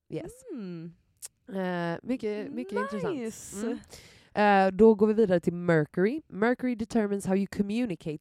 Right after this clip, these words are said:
Speaker 1: talk, think and process information. It also indicates how you learn. It's the mind's planet.
Speaker 2: Ah.
Speaker 1: Jag, återigen, tvilling. <laughs>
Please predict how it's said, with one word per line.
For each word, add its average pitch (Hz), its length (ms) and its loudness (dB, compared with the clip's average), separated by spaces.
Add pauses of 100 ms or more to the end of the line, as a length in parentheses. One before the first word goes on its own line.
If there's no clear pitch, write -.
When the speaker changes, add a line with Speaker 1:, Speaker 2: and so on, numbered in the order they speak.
(120)
Speaker 1:
talk, 202 300 -2 (220)
think 180 360 -4
and 180 200 -8
process 151 540 -6
information. 185 600 -8 (520)
It 190 140 2
also 214 320 4
indicates 160 420 -4
how 156 180 -2
you 170 240 2
learn. 165 360 0 (200)
It's - 380 -6 (200)
the 160 120 2
mind's 151 680 -6 (280)
planet. - 720 -14
Speaker 2:
Ah. 196 60 -20 (560)
Speaker 1:
Jag, 240 500 4
återigen, 240 560 0 (260)
tvilling. 240 440 -2
<laughs> - 60 -20